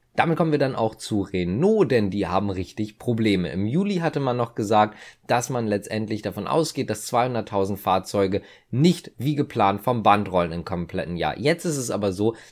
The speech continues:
dass man davon ausgeht, dass es fünfhunderttausend Fahrzeuge betreffen wird,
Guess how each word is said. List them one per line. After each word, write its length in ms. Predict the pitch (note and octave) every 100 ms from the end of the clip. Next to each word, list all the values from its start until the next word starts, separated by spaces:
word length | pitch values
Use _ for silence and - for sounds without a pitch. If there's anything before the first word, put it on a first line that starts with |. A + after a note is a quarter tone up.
| -
dass 200 | C3+ D3+
man 140 | C3
davon 260 | A#2 A#2+ F2
ausgeht, 400 | G#2 G#2+ A#2 A2
dass 160 | A#2
es 120 | B2
fünfhunderttausend 1000 | - - G3 G3 F#3 C#3 G#2+ G#2 G2+ F#2
Fahrzeuge 520 | - F2+ F2 F#2+ F2 F2
betreffen 520 | - F#2+ F#2 G2 F2+
wird, 280 | C#3+ -